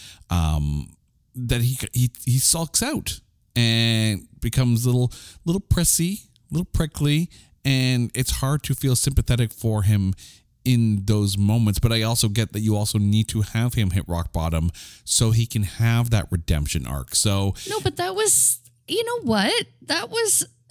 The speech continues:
Speaker 2: him trying to process basically being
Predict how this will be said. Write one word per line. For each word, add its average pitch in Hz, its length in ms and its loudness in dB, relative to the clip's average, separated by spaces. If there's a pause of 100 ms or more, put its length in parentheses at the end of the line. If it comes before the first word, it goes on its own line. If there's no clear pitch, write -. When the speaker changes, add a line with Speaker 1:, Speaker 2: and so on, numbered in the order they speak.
(140)
Speaker 2:
him 302 520 2
trying 302 300 0
to 269 60 0
process 226 1000 2 (800)
basically 294 560 0
being 247 720 0